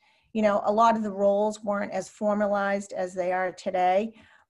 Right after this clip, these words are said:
but, um, you know, and then you became the secretary, the treasurer, then the secretary, and then, you know, vice presidents, and, you know, then president and president, um, past president. So,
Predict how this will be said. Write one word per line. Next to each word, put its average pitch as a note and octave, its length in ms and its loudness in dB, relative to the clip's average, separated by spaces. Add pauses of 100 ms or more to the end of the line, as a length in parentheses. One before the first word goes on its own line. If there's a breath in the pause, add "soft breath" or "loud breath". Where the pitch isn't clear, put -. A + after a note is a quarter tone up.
(140)
but, F#3+ 600 4
um, F#3 480 -2
you F#3+ 60 -4
know, F#3 100 0
and F#3 80 -2
then F#3+ 100 0
you G3 60 -4
became G#3 300 -2
the G#3 60 -2
secretary, G3 640 -4
the G3 120 2
treasurer, G#3 600 2
then F#3+ 160 -2
the G#3 60 0
secretary, G3 840 -2
and F3+ 140 -4
then, F#3+ 680 -4
you G#3 140 -4
know, F3+ 240 -2
vice F#3+ 320 0
presidents, G3+ 800 -2
and, F3+ 340 -6
you F#3+ 160 -8
know, E3+ 220 -8
then F#3 200 -4
president F#3 580 -4
and E3 280 -12
president, E3 440 -8 (240)
um, D#3+ 440 -8 (240)
past G3 260 0
president. D#3+ 440 -6
So, E3 300 -2